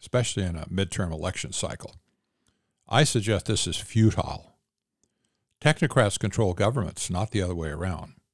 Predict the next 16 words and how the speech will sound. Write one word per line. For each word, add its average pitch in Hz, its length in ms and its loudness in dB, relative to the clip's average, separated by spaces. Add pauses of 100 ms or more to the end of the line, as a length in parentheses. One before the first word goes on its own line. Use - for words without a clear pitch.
(920)
And 82 140 -8
behind 104 340 2
every 113 280 4
government 98 480 0
leader 107 280 4
in 90 80 0
the 85 80 -4
world 107 400 6
today, 90 480 -6
there 98 220 0
is 87 100 -2
an 95 100 -4
unelected 120 680 2
and 92 140 -4
unaccountable 104 640 2
horde 113 600 4